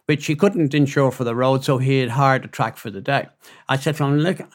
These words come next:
Nick, I think we might have to come to some sort of a compromise here on a little bit of a deal. What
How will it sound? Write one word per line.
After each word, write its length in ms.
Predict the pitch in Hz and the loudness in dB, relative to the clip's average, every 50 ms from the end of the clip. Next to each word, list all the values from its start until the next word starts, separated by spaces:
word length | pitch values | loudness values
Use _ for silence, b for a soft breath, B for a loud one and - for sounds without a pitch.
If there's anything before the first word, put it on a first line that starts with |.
| B B B B B B B B B B - | B B B B B B B B B B 0
Nick, 220 | 180 180 156 185 | 0 0 2 2
I 100 | 208 214 | 2 2
think 220 | 175 185 190 170 | 2 0 0 2
we 100 | 160 165 | 2 4
might 220 | 160 156 156 156 143 | 4 4 4 4 2
have 180 | 151 143 139 | 0 -2 -2
to 140 | - 147 139 | -2 -4 -4
come 240 | 139 - 151 143 139 | 0 0 0 0 0
to 120 | - 143 | 0 -2
some 220 | 135 - 156 135 131 | -2 0 0 0 2
sort 200 | - 151 143 131 | 2 2 2 2
of 60 | 113 | 0
a 60 | 120 | 0
compromise 560 | - 175 190 233 - 196 170 156 143 139 127 | 2 4 4 4 4 4 4 4 4 4 4
here 220 | 135 147 143 139 139 | 2 2 2 4 4
on 120 | 139 135 | 2 2
a 60 | 131 | 0
little 240 | 127 135 139 135 127 | 0 -2 -2 -4 -4
bit 160 | 110 131 120 | -6 -6 -6
of 80 | 117 107 | -6 -6
a 60 | 120 | -6
deal. 360 | - - 185 185 170 143 131 117 | -4 0 2 2 2 2 -2 -4
What 360 | - 165 202 208 208 240 | -2 0 0 2 0 -2